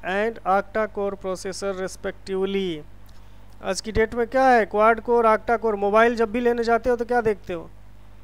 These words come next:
उसका प्रोसेसर कौन सा है, क्वाड कोर है, ऑक्टा कोर है। अरे ऑक्टा कोर है, ये ले लो, अच्छा है। मतलब जितने उसके कोर बढ़ते जाएंगे, जितनी उसकी कंप्यूटेशनल कैपेसिटी बढ़ती जाएगी,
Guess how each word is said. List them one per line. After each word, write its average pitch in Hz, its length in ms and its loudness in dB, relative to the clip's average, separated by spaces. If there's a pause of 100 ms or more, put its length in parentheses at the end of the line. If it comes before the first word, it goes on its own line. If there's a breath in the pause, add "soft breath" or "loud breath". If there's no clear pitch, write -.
(760)
उसका 220 240 -6
प्रोसेसर 226 480 -2
कौन 254 260 0
सा 240 200 2
है, 190 80 4
क्वाड 214 340 2
कोर 233 280 2
है, 185 220 4
ऑक्टा 202 420 4
कोर 233 300 4
है। 190 100 4
अरे 220 200 4
ऑक्टा 208 320 2
कोर 208 220 0
है, 175 80 0
ये 180 120 -2
ले 196 100 -2
लो, 180 140 -2
अच्छा 170 220 -6
है। 143 100 -10 (760 soft breath)
मतलब 240 260 2
जितने 285 340 2
उसके 320 260 2 (160)
कोर 285 300 8
बढ़ते 220 340 6
जाएंगे, 185 400 0
जितनी 233 320 -6
उसकी 254 360 -8
कंप्यूटेशनल 240 760 -2
कैपेसिटी 220 520 -2
बढ़ती 190 320 -2
जाएगी, 175 460 -4